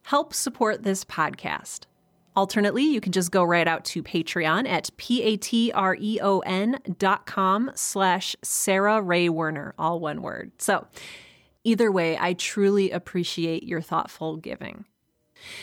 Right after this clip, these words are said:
If you are not in a financial <laughs> place where you can support the show, you can support it in other ways. The best way you can do that right now is just by telling someone else, another writer, a friend who's been thinking about writing a novel or a screenplay or an audio drama.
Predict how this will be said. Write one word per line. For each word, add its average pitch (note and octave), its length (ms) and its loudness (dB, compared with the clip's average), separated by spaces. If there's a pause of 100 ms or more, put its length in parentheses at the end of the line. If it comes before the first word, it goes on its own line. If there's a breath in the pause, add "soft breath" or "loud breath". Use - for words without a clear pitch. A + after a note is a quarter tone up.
(140 loud breath)
If B3 180 2
you F4 100 6
are C4+ 140 4
not F#3+ 260 4
in F#3 160 0
a F3 140 -2
financial E3+ 540 -2
<laughs> - 20 -8
place A#3 440 0
where G3 200 4
you F#3 200 2
can G3 220 2
support F#3+ 460 0
the E3+ 80 0
show, F3+ 400 2 (360 loud breath)
you B3+ 80 -4
can D4+ 140 0
support D4+ 400 2
it D4+ 80 -2
in D4 140 0
other C4+ 200 2
ways. E3 380 -2 (320 loud breath)
The G3 140 0
best B3+ 340 0
way C#4 80 2
you C4 100 2
can B3+ 200 0
do A3+ 160 2
that G3+ 180 2
right F#3+ 220 4
now F#3 180 4
is G3 240 0
just - 160 -4
by D4 160 2
telling G3+ 400 0
someone F3+ 380 0
else, D#3 320 -2
another F#3+ 340 2
writer, F#3 420 2
a F3 140 2
friend F3 400 0
who's F#3 180 -2
been E3+ 180 -2
thinking F3+ 360 0
about E3+ 320 2
writing F3 300 2
a E3+ 40 0
novel D#3+ 540 2
or D#3+ 140 0
a - 20 -2
screenplay E3+ 680 0
or D#3+ 120 0
an E3+ 120 -2
audio E3 360 2
drama. E3 520 0